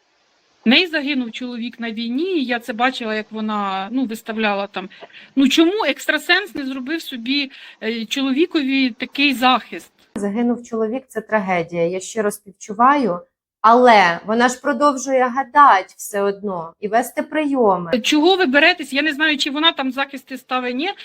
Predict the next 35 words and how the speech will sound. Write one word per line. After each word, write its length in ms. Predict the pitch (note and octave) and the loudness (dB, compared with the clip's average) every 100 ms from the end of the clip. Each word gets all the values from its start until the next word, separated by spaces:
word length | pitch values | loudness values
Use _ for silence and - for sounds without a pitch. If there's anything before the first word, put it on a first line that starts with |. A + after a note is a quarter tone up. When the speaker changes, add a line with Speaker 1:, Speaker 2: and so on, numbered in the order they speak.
| - - | -16 -4
Speaker 1:
ну, 100 | C4+ A#3+ | -4 -2
інші 420 | C#4+ E4+ G4 D4+ | 0 0 0 -4
ставлять. 760 | C4 - A3 F#3 F3 F3 - _ _ _ _ - | -8 -10 -8 -8 -10 -16 -18 _ _ _ _ 0
Speaker 2:
Та 60 | D4 | 2
неважливо 720 | D#4+ E4+ D4 D4+ F4 E4 D4 | 4 4 2 2 2 4 2
взагалі 560 | B3 D4+ C#4+ D#4+ D#4+ | 4 2 4 0 -2
гадать 580 | C4+ C4+ G#3+ C#4 D4+ D4+ | -4 -6 2 6 6 2
на 140 | C4+ C4+ | -6 -4
війну. 800 | C4+ C4+ C4 C#4+ D#4+ D4+ G3 - | -2 -2 0 -2 -4 -4 -4 -4
Це 120 | C4+ - - | -6 -6 -2
просто 400 | D#4 D#4 - C#4+ | 2 2 0 0
наймерзенніше, 1040 | C#4+ D4 C#4+ C#4+ A#3 C#4 C#4+ C#4 C4 B3+ | 2 2 0 0 0 2 2 0 -6 -10
що 180 | - B3 | -6 -4
може 300 | A#3+ G3+ G#3+ | -4 -4 -8
бути. 320 | F3 F#3 E3+ | -8 -10 -8
Speaker 1:
У 40 | A#3+ | -6
мене 160 | A#3+ | -6
теж 260 | A#3 C4+ C4 | 0 0 0
дорослий 480 | G#3+ B3 B3 A#3+ A3+ | -2 -4 -6 -8 -8
син, 380 | - C#4 C#4+ C#4+ - - - - - - | -4 -4 -4 -8 -16 -20 -20 -20 -20 -20
і 560 | - A#3 A#3+ A#3+ A#3 - - | -4 0 2 2 2 0 -4
мені 320 | G#3 A3 C4 C#4 | 2 6 6 4
страшно 640 | - B3+ C4 D4 C4+ A3+ | -2 2 4 2 -2 -10
кожного 520 | A#3+ B3+ B3 A#3 B3 | -6 -6 -4 -6 -6
дня. 380 | G#3 G3+ F3 E3 - _ - _ | -6 -6 -8 -10 -16 _ -20 _
А 100 | - | -2
я 160 | G#3 C#4+ | 2 4
уявляю, 560 | D4+ C#4 C4+ D4+ D#4 | 2 0 2 4 4
як 220 | C4 B3 - | 2 -4 -6
тим 160 | B3+ | -6
матерям 420 | B3 B3 C4+ F4+ | -6 -2 0 0
страшно, 460 | F4+ - A#3+ A3+ A3+ | -2 -4 -4 -4 -6
яких 400 | A3 A3 D#4 C4+ | -6 -4 -4 -4
діти 360 | G3 C4+ C4+ B3+ | -2 -4 -4 -10
там. 360 | - G3 F3+ | -8 -8 -8